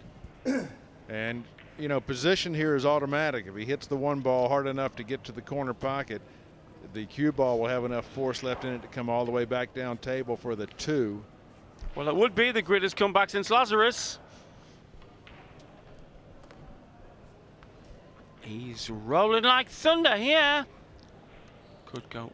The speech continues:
Speaker 2: all the way to eleven.
Speaker 1: Would have expected him to take a little bit more time on this shot, but he, maybe he's so confident he doesn't need it. If, if his instincts have taken over and he can feel comfortable over the cue stick.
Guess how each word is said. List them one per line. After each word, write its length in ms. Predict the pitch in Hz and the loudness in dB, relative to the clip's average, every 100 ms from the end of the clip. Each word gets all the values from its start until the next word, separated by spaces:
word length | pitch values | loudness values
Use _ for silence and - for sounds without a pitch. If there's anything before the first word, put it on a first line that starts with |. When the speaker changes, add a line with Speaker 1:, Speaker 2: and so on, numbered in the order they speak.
| - | -10
Speaker 2:
all 400 | 139 156 170 170 | -8 -6 -6 -6
the 80 | |
way 220 | 170 180 185 | -4 -6 -8
to 180 | - 185 | -6 -4
eleven. 540 | 185 202 214 180 185 175 - - - - - - - - - | -2 0 0 0 -2 -6 -14 -16 -18 -20 -20 -20 -20 -20 -16
Speaker 1:
Would 100 | 170 | -10
have 40 | 170 | -10
expected 540 | - - 165 - 127 | -10 -2 -2 -2 -6
him 140 | 123 | -6
to 60 | 110 | -6
take 260 | 135 120 92 | -8 -8 -8
a 40 | 95 | -8
little 140 | 151 147 | -8 -8
bit 180 | 135 | -8
more 160 | 131 120 | -10 -12
time 360 | - 123 117 90 | -10 -12 -12 -12
on 100 | 76 73 | -14 -16
this 80 | |
shot, 340 | - - 69 71 - | -16 -14 -14 -16 -18
but 80 | - - - | -18 -18 -16
he, 100 | 90 | -10
maybe 240 | 107 127 127 | -6 -4 -4
he's 100 | 113 | -4
so 200 | 131 117 | -4 -4
confident 520 | 131 131 123 107 101 | -4 -4 -4 -8 -8
he 60 | |
doesn't 320 | 107 110 101 104 | -6 -6 -8 -8
need 220 | 123 98 | -8 -8
it. 100 | 90 | -10
If, 80 | 98 - - - - - | -14 -18 -20 -20 -20 -18
if 80 | 98 | -10
his 180 | 107 117 | -8 -4
instincts 420 | 151 - 151 - | -6 -4 -6 -6
have 100 | 127 | -10
taken 340 | - 139 135 113 | -4 -4 -4 -4
over 340 | 131 87 85 - - - - - | -4 -4 -10 -14 -20 -20 -20 -18
and 80 | 87 | -14
he 60 | 104 | -12
can 100 | 113 | -12
feel 260 | 101 127 110 | -10 -8 -8
comfortable 600 | - 143 139 117 110 120 | -8 -8 -8 -10 -8 -6
over 160 | 120 | -6
the 80 | 110 | -8
cue 260 | - 131 139 | -10 -8 -8
stick. 300 | - 95 | -10 -12